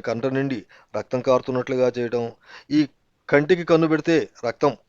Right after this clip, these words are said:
ఆగుతుంది అనే ఉద్దేశంతోటి తన కన్ను తీసి ఆయనకి పిగిలిచ్చి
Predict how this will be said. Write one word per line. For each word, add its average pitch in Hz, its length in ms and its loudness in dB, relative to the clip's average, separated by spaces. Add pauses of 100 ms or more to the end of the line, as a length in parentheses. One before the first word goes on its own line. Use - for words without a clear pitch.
ఆగుతుంది 143 380 0
అనే 139 160 0
ఉద్దేశంతోటి 135 480 -6 (100)
తన 113 100 -2 (120)
కన్ను 127 200 -2 (240)
తీసి 131 280 -6 (460)
ఆయనకి 123 280 -2 (200)
పిగిలిచ్చి 131 360 -4